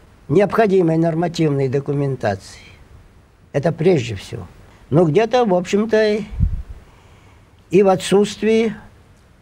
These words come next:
достаточных средств для того, чтобы вот такую широкую программу реализовать в масштабах всего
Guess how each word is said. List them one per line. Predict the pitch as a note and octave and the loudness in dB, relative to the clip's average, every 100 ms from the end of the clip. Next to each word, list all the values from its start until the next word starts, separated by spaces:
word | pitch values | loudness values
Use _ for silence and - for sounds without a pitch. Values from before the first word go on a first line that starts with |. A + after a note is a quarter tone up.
| _ | _
достаточных | B2+ D3+ D#3 G3+ E3+ D3+ - C#3 - | -2 0 2 0 0 -2 -2 -4 -2
средств | C#3+ D3 A3+ - - - - - - - - - | 0 0 0 -6 -20 -20 -20 -20 -20 -20 -20 -4
для | C#3+ | 0
того, | D#3+ E3+ | 2 0
чтобы | G3+ E3+ D3 | 0 0 0
вот | D3+ | -2
такую | F3+ F3 G3 D#3+ | -4 -2 0 0
широкую | C3 D#3 D#3 C#3+ - C#3 | 0 0 0 -2 -2 -4
программу | B2 C3+ B2+ C#3+ F#3 B3 E3+ G#2+ - - - _ _ _ _ _ _ _ _ _ _ _ _ _ | -2 -4 -2 0 0 0 -4 -6 -12 -20 -20 _ _ _ _ _ _ _ _ _ _ _ _ _
реализовать | C#3 E3 D#3+ D#3 D3+ E3+ A3+ - _ - - | 0 0 2 0 0 0 -2 -8 _ -18 -6
в | |
масштабах | C#3+ C#3 - C#3+ F#3 G3 | -4 -4 0 0 0 -6
всего | - C3 B2 D#3 | -8 -6 -4 -4